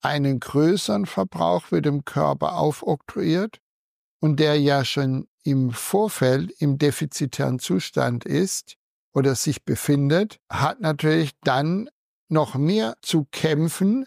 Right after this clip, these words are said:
und kommt dann in eine Abwärtsspirale, aus der er so nie wieder herauskommt. Das heißt also, wir müssen uns klar sein,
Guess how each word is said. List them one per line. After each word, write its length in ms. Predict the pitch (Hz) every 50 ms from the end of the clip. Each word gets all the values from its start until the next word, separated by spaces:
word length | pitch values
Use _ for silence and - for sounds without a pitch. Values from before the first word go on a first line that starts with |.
| -
und 380 | - 147 147 147 143 139 - -
kommt 340 | - - 151 160 180 170 160
dann 240 | 151 147 147 156 190
in 340 | 254 247 196 147 139 139
eine 240 | 139 143 - - _
Abwärtsspirale, 1400 | - 139 139 - - 143 131 - - - - - 139 131 123 127 135 135 139 143 147 165 175 180 190 214 247 - _
aus 240 | - 147 139 - -
der 220 | - 139 135 -
er 200 | 208 151 143 135
so 540 | 123 - - - - 151 147 147 156 180 185 - _ _ _ _ _ _ _
nie 240 | - 156 156 156 139
wieder 380 | 143 135 143 139 139 135 - - _
herauskommt. 800 | - - 123 131 117 - - - - - - - - - 107 -
Das 120 | - 113 -
heißt 320 | 135 143 151 170 - -
also, 440 | - - 139 139 131 - 170 156 139
wir 220 | 151 165 - 214 - -
müssen 280 | 143 139 123 147 156
uns 200 | 151 127 113 -
klar 320 | - - 117 120 131 151 156
sein, 380 | - - - 160 156 170 175